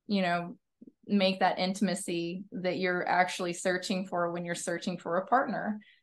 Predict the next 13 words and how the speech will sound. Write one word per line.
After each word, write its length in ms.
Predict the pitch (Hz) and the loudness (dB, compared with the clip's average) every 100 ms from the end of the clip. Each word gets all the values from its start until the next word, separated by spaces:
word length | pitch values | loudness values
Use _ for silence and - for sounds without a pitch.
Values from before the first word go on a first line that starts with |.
| _ - | _ -4
Um, 520 | 170 170 165 165 - - | 0 2 0 -4 -8 -6
communication 720 | - 190 185 190 180 - 202 | 0 0 0 -2 -2 0 -2
really 380 | 180 180 180 175 | 0 -2 -2 -2
is 200 | 180 175 | -2 -2
something 420 | - 180 180 180 | -2 0 -2 -4
that 260 | 175 175 - - _ _ _ _ _ _ _ - | -2 -2 -4 -8 _ _ _ _ _ _ _ -6
you 160 | 196 185 | -4 0
think 280 | 208 202 | 4 6
is 180 | 196 180 | 4 2
easy 360 | 190 196 196 190 | 0 0 2 2
and 100 | 175 | 2
it's 160 | 165 - | 0 2
just, 240 | 185 | 0